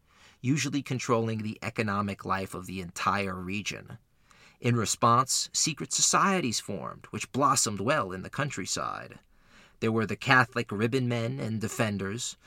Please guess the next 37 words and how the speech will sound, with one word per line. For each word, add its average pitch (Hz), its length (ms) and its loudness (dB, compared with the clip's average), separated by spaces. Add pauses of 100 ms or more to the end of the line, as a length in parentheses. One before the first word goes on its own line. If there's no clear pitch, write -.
(160)
while 110 160 0
the 101 80 -2
Protestants 131 760 2
had 101 220 -4
the 90 180 -6
Peep 151 220 -4
o' 120 40 0
Day 113 200 0
boys 110 560 -2
and 107 220 -2
the 101 80 0
volunteers. 101 1040 -2 (480)
These 123 160 4
are 113 120 4
only 101 260 0
a 92 140 -8
couple 92 340 -2
of 82 100 -10
the 71 100 -10
secret - 360 -6
societies 95 640 -2
which - 180 -14
existed 98 600 -6
in 95 160 -6
Ireland 95 480 -4
throughout 95 480 -2
its - 140 -10
violent 98 560 -4
history. 95 580 -4 (640)
Karl 104 280 2
Marx 104 500 0
commented 98 640 0
that 95 240 -6
secret - 320 -6
societies 98 720 0
spread 101 300 -2
in 104 80 -6